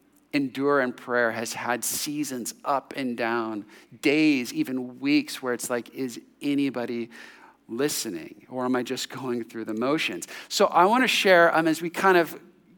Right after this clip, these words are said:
wind down here, I wanna share three tips actually from the Alpha film series that have been really helpful for me, and I hope these are helpful for you as well. The first one is, in thinking about prayer,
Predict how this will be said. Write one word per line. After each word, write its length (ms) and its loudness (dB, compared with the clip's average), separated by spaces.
wind 440 4
down 200 4
here, 140 -2
I 80 -2
wanna 200 0
share 440 2
three 300 2
tips 380 4
actually 280 2
from 180 -2
the 140 -2
Alpha 260 4
film 320 0
series 400 0
that 80 0
have 100 0
been 400 -2
really 240 8
helpful 360 0
for 180 -14
me, 160 -6
and 100 -2
I 80 4
hope 380 -4
these 220 -2
are 60 -2
helpful 380 -4
for 200 -10
you 380 -8
as 200 -6
well. 260 -6
The 120 2
first 560 2
one 320 0
is, 380 -12
in 200 -2
thinking 340 -2
about 300 4
prayer, 460 -2